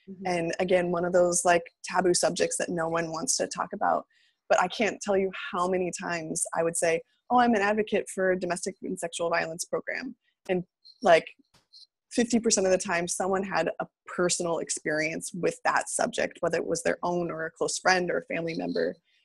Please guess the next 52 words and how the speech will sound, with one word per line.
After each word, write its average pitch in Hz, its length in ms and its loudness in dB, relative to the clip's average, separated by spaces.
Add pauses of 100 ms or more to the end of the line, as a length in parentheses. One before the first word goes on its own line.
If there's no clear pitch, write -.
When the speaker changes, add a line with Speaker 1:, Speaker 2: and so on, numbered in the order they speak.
(160)
Speaker 2:
And 185 120 4
they 175 80 6
were, 175 120 6
like, 175 200 6
so 185 540 6
relieved 185 640 4 (320)
<laughs> 494 640 4
to 233 100 8
be 208 120 10
like, 190 280 12 (100)
"Oh, 240 400 4
th-, 208 160 12
I 214 80 4
can 214 160 2
talk 202 260 4
about 185 280 4
this 165 160 -4
with 170 120 -10
you 170 360 0
now." 190 340 -2 (360)
We 202 100 2
used 196 180 4
to 196 80 8
joke 185 320 6
with 175 120 2
my 156 140 -2 (100)
coworkers, 170 460 2
like, 170 160 2 (340)
"We 233 60 0
just 254 160 2
need 233 120 4
to 190 60 8
tell 196 200 6
people 202 260 2
we're 160 100 4
flight 156 280 8
attendants 147 440 0
or - 60 -4
something," - 320 -4
like, 196 180 6 (160)
<laughs> - 120 -2
because 269 520 8 (540)
we 214 80 8
would 202 160 12
get 208 180 10
so 220 120 8
many 208 160 4
people 202 260 2
disclosing, 180 720 2 (100)
but 185 120 0
it 180 80 -4
was, 185 220 -2